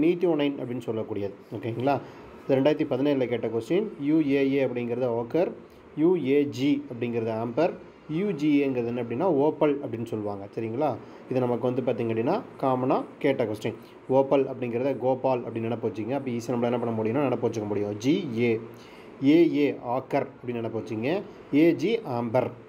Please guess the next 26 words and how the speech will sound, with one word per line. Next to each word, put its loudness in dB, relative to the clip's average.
சரிங்களா? -2
இப்ப -2
ஈஸியா 2
நம்ம -2
என்ன -2
பண்ணிக்கலாம்னா, -4
இதை -2
வந்து -6
நம்ம -2
mention 0
பண்ணி 2
எழுதிடலாம். -2
சரி, 6
வேற 2
என்ன 0
இதுல 0
நம்ம -2
கொஸ்டின் -2
கேட்கலாம் -2
அப்படின்னு -4
பாத்தீங்க -4
அப்படின்னா, -2
இதுல 8
ஒரே 6
மாதிரி 2
இருக்கக்கூடிய 0